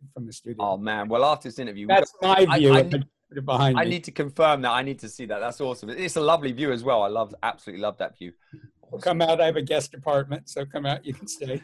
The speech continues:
Speaker 2: <laughs> Very nice. What was kinda like the awakening moment,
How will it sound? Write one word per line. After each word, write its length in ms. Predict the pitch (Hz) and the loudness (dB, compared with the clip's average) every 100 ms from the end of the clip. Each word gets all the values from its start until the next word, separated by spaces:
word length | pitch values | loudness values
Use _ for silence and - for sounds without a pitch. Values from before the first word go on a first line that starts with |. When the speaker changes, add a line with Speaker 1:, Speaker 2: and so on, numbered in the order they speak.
| - | -12
Speaker 2:
<laughs> 120 | _ | _
Very 300 | - 139 123 | -6 -4 -4
nice. 420 | 120 107 110 - _ _ _ - _ | -4 -4 -4 -8 _ _ _ -20 _
What 160 | 156 196 | -10 -10
was 100 | 190 | -8
kinda 200 | 185 175 | -8 -4
like 140 | 160 | -4
the 100 | 143 | -2
awakening 420 | 135 139 147 139 131 | 0 2 0 -2 -4
moment, 460 | 131 127 123 120 | -4 -6 -14 -14